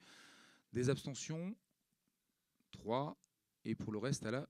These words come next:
grande majorité, je vous remercie. Alors, délibération suivante, c'est monsieur Odic de Kernen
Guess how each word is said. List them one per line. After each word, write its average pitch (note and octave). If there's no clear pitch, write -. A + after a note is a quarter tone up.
grande A2+
majorité, A2
je B2+
vous C3
remercie. C3+
Alors, A2
délibération C3
suivante, B2
c'est A2+
monsieur A2
Odic C3+
de B2
Kernen A#2